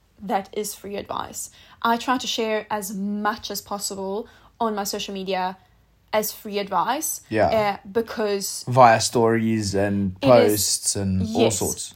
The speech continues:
Speaker 1: Stories, posts, uh, reels,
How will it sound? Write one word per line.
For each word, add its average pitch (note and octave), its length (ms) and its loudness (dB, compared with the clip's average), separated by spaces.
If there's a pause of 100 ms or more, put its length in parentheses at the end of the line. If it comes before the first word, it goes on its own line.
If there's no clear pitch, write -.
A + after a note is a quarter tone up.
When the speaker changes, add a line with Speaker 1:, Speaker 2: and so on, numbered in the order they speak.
(120)
Speaker 1:
Stories, C#4 760 -2
posts, B3 960 -2
uh, G#3 160 -4
reels, A#3+ 680 0